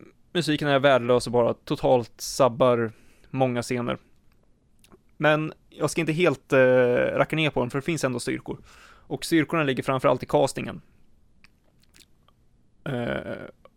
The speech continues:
där jag egentligen tycker att det är, ja, men bra över egentligen hela, hela brädet. Och jag vill bara lyfta fram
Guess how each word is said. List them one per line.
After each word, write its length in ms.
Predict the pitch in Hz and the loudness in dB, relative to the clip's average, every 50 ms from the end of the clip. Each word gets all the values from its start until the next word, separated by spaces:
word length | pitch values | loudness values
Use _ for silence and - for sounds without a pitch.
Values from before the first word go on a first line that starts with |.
| _ _ | _ _
där 140 | - 147 143 | 0 4 4
jag 180 | 139 135 135 131 | 6 6 4 4
egentligen 300 | 131 131 127 135 127 120 | 2 -2 -2 -4 -6 -2
tycker 340 | - 156 170 - - 143 | -2 -4 -4 -2 0 2
att 160 | 127 123 - - | 2 2 0 0
det 60 | 120 | 0
är, 420 | 127 135 139 135 131 120 123 123 - _ _ _ _ _ _ _ _ _ _ _ _ _ _ | 2 4 4 4 4 2 0 -4 -8 _ _ _ _ _ _ _ _ _ _ _ _ _ _
ja, 100 | - 175 | -6 -2
men 200 | 165 175 170 156 | 0 0 0 2
bra 300 | 131 131 127 127 131 127 | 4 4 6 6 6 6
över 560 | 123 123 131 127 120 123 123 120 - - - - | 4 4 2 2 2 2 -2 -2 -4 -6 -8 -6
egentligen 440 | 139 127 127 131 - - 127 120 | -6 -6 -6 -8 -8 -10 -10 -8
hela, 480 | 131 131 127 120 - 131 120 - - - - _ _ _ _ _ _ _ _ _ _ _ _ | -4 -4 -4 -4 -2 -4 -4 -4 -4 -8 -10 _ _ _ _ _ _ _ _ _ _ _ _
hela 260 | - - 151 139 131 | -2 0 2 2 2
brädet. 540 | 120 139 151 139 127 135 147 143 - _ - | 4 4 2 2 2 0 -4 -6 -8 _ -12
Och 200 | - 139 - _ _ | -12 -12 -12 _ _
jag 120 | - 143 | -2 0
vill 100 | 135 147 | 0 0
bara 420 | 139 151 147 147 143 139 139 143 143 | 2 4 4 4 4 4 4 2 2
lyfta 320 | 139 139 139 - - 143 | 0 -2 -6 -6 -8 -6
fram 360 | - - 165 160 151 147 139 | -2 -2 -2 0 -2 -4 -8